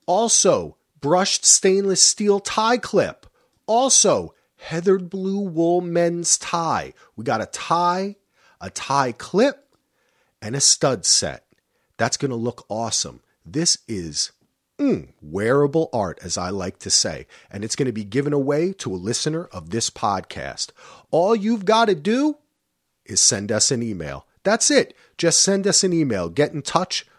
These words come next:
We love keeping in touch with everyone. Tell us about The Bachelor. Just reach out to us, and you'll be entered to win. That's a silver and onyx stud set, a brushed stainless steel tie clip,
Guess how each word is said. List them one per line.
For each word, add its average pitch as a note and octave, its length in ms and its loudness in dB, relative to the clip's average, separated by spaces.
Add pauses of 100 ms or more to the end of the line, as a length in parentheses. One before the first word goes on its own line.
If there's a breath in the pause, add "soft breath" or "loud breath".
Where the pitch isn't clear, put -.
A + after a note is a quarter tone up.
We G2+ 100 -4
love A2+ 240 -2
keeping A#2+ 300 -6
in A2+ 100 -4
touch - 320 -4
with C3 160 -4
everyone. D3 480 -2 (320 soft breath)
Tell A#3+ 180 2
us - 140 2
about G3 300 0
The G3 60 -4
Bachelor. F#3+ 580 -2 (100)
Just A2 220 -4
reach A#2 320 -6
out C#3+ 240 0
to - 160 -6
us, D3 320 -2 (200 soft breath)
and F#2+ 160 -10
you'll G2+ 200 -6
be A2 240 -10
entered G2+ 380 -12
to A2 100 -6
win. D#2 300 -10 (400 soft breath)
That's A2 300 -2
a D#2 300 -12
silver D#3+ 500 2
and F3 80 -2
onyx F3 380 -2
stud F#3+ 340 2
set, G#3+ 420 2 (360 soft breath)
a G#2 100 -6
brushed C#3+ 440 -2
stainless F3 460 0
steel F3+ 280 2
tie G3+ 320 0
clip, C4 440 0